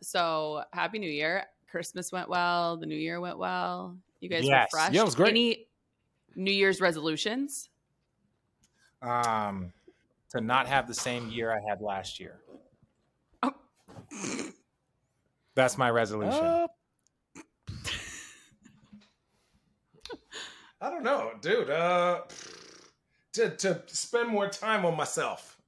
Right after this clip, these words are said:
Speaker 3: in a non, I know where your minds are going, you little nasties, but, uh, <laughs>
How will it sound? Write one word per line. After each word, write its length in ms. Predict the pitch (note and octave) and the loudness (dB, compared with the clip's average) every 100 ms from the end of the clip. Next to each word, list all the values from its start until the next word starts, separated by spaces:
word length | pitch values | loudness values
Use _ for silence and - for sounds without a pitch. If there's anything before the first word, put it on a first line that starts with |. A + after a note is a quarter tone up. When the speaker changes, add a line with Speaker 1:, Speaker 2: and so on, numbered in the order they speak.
| - | -2
Speaker 3:
in 120 | D#3 | 4
a 120 | D3 | 4
non, 480 | D3 D#3 E3 D3+ C3 _ _ _ _ _ - | 6 8 8 6 4 _ _ _ _ _ -8
I 60 | C#3+ | -2
know 100 | D#3+ | 0
where 80 | D3 | 0
your 100 | C3+ | 0
minds 340 | C#3+ C#3 - | 0 -2 -4
are 40 | A2+ | -8
going, 220 | A#2 A#2 | -10 -10
you 100 | B2+ | -10
little 160 | B2+ | -10
nasties, 680 | A#2+ A#2 B2+ - C#3 C#3 - - _ - - - | -8 -6 -6 -6 -4 -4 -6 -14 _ -20 -20 -2
but, 220 | D3+ D3+ | 2 4
uh, 360 | C#3+ C#3 B2+ B2 - - - - - | 2 2 -2 -6 -14 -20 -20 -20 2
<laughs> 100 | - | 4